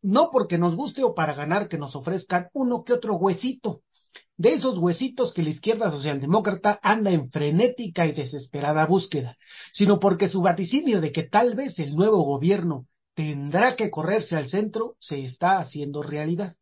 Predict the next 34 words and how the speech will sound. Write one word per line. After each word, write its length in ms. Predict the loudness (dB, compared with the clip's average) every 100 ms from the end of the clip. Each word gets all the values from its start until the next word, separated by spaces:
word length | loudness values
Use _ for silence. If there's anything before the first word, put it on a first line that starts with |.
| _ _ _ _ _ _ -20 -20 -2
Ya 140 | 2 2
en 100 | 4
cuanto 300 | 2 2 0
salieron 400 | 2 2 2 2
nombradas 400 | 2 2 2 0
las 160 | -2
corcholatas, 640 | -6 -12 -2 -2 0 -4 -6
aseguramos 580 | -8 -2 0 0 -2
que 120 | -4 -4
dependía 640 | -4 -2 0 2 0 0
quién 200 | -2 -2
ganara 380 | 0 0 0 0
la 160 | -4
coordinación 540 | -6 -10 -8 -6 -4 -2
de 80 | -2
los 180 | -6
comités 480 | -8 -6 -2 0 2
de 80 | 2
defensa 400 | 0 -2 -2 -2
de 80 | -6
la 160 | -4
cuatro 320 | -2 0 2 4
T, 240 | 2 2 -8 -20 -20 0
era 180 | 6 8
la 140 | 8
vela-, 300 | 6 4 0 _
la 220 | 0 2
velocidad 520 | 2 0 -2 2 2 2
con 200 | -4 -4
que 80 |
regresaría 500 | -6 -6 -6 0 2
el 80 | 4
neoliberalismo 760 | 2 0 -4 -4 -2 -2 0 2
rapaz, 560 | 2 2 0 -4 -20